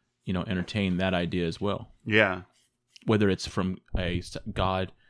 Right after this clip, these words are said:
Speaker 1: sacrificing themselves to help build humans, or,
Speaker 2: Mm-hmm.
Speaker 1: or
Speaker 2: One blowing, blowing the
Speaker 1: Yeah.
Speaker 2: breath in and accidentally blowing out his
Speaker 1: Yeah, that's right.
Speaker 2: his,
Speaker 1: His, uh,
Speaker 2: uh,
Speaker 1: virtue
Speaker 2: spark.
Speaker 1: or his,
Speaker 2: Yeah,
Speaker 1: yeah.
Speaker 2: like, "Oh, shoot." <laughs>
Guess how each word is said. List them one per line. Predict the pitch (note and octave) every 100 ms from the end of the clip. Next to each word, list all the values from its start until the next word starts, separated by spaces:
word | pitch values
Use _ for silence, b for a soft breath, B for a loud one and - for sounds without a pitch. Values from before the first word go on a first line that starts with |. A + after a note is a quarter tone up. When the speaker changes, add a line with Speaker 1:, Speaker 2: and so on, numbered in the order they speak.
| _ -
Speaker 1:
sacrificing | - G#2 G#2+ A2+ G#2+ G#2 G#2 G2+
themselves | G2 - G2+ G2+ G2
to | -
help | G2+ F#2 -
build | F#2+ F#2
humans, | C#3 B2 A#2+ A#2 A#2 A2+ - -
or, | G#2+
Speaker 2:
Mm-hmm. | F2 F#2 G#2 A#2 - _ _ _ G2+
Speaker 1:
or | F2+
Speaker 2:
One | G2 F#2+
blowing, | F2 F#2+ F#2 F#2 F#2+ - b b b b b -
blowing | G#2 G#2+ G2+ F#2+
the | G2
Speaker 1:
Yeah. | A2+
Speaker 2:
breath | G#2+ A2 G#2
in | A2+ G#2+
and | G#2
accidentally | G#2 G#2 - G2+ G#2 A2 A2 G#2
blowing | G2 G#2 G2+ G#2 G2+
out | G2 G2+ G#2
his | G2+ G2 F2+ - _ _
Speaker 1:
Yeah, | - B2+ B2+
that's | B2
right. | B2+ G#2
Speaker 2:
his, | A#2 A2
Speaker 1:
His, | G#2+
uh, |
Speaker 2:
uh, | G#2 G2
Speaker 1:
virtue | G#2+ G#2+ A#2+
Speaker 2:
spark. | A2+ G#2 G#2+ A2+
Speaker 1:
or | A2+
his, | A2
Speaker 2:
Yeah, | A2 G#2+
Speaker 1:
yeah. | G#2
Speaker 2:
like, | G#2+
"Oh, | D#3 D3
shoot." | C3 F3 D#3 C3 -
<laughs> | B2+